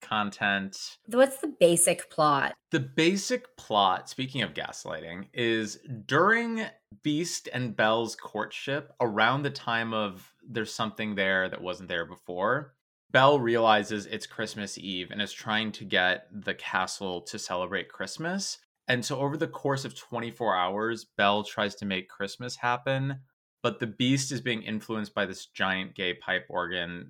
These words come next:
Speaker 1: voiced by Tim Curry. Somewhere before Beauty and the Beast, the dance with the big yellow dress, and There's Something There, Christmas happens, and this movie unpacks the events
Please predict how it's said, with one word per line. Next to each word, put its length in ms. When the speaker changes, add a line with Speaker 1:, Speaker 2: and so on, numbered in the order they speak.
Speaker 1:
voiced 360
by 100
Tim 300
Curry. 640
Somewhere 1080
before 640
Beauty 280
and 80
the 60
Beast, 640
the 80
dance 560
with 100
the 80
big 240
yellow 260
dress, 580
and 440
There's 200
Something 340
There, 320
Christmas 640
happens, 640
and 220
this 240
movie 400
unpacks 720
the 180
events 680